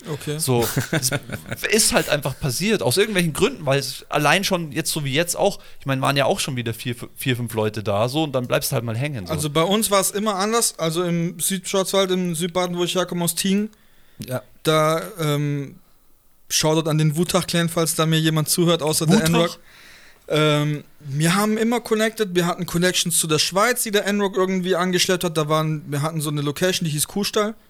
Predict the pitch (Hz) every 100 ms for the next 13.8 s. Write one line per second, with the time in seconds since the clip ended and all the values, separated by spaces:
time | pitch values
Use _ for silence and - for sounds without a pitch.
0 | _ - - - 143 156 156 151 151 165
1 | 160 156 147 139 143 151 143 135 131 127
2 | 117 117 117 110 - - - - - -
3 | 131 - 139 175 277 294 269 285 285 262
4 | 240 240 208 170 143 - 117 117 117 113
5 | - 151 175 175 165 170 123 123 120 127
6 | 113 113 - 147 143 143 135 190 190 185
7 | 170 165 160 139 131 - - - - -
8 | - - 170 208 220 214 208 196 196 185
9 | 165 170 160 147 139 135 - - - 139
10 | 147 151 160 151 151 131 139 135 131 127
11 | 143 156 156 165 175 170 156 - 151 139
12 | 139 143 143 123 123 123 110 127 131 123
13 | 120 - 151 143 135 117 101